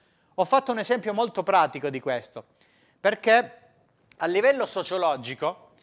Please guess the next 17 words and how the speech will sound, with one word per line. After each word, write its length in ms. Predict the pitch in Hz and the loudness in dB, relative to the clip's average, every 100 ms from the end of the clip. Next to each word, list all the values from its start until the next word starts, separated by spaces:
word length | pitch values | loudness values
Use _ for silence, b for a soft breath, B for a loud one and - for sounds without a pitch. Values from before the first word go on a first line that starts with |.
| b b b b | b b b b
la 500 | 165 247 254 - - | 2 4 2 -2 -2
tecnologia, 1080 | 214 208 190 196 185 160 135 170 135 123 - | -2 -2 -8 -6 -4 -4 -4 -4 -4 -6 -10
e 80 | 151 | -8
anche 180 | 170 180 | -6 -4
a 40 | |
livello 320 | 165 160 156 | -2 -2 -4
umano, 420 | 147 143 127 147 - _ _ _ _ _ - | -2 -2 -2 -8 -14 _ _ _ _ _ 0
è 460 | 233 175 - - - | 2 2 -2 -20 -4
qualsiasi 720 | 214 214 - 277 240 - 190 | 0 0 -2 -2 -2 -2 -2
cosa, 560 | 196 156 139 185 214 _ _ | 0 0 -2 -6 -6 _ _
qualsiasi 500 | - 185 185 254 - | -2 -2 0 -6 -6
strumento 640 | 180 - 214 202 185 - 214 | -12 -8 -4 -4 -6 -6 -6
che 140 | 233 | -4
noi 200 | 190 180 | -4 -6
utilizziamo. 640 | 180 180 175 143 147 123 | -4 -6 -6 -4 -4 -2
La 140 | 151 233 | -2 -2
pietra 720 | 247 214 151 - 160 190 | 0 0 0 -2 -4 -4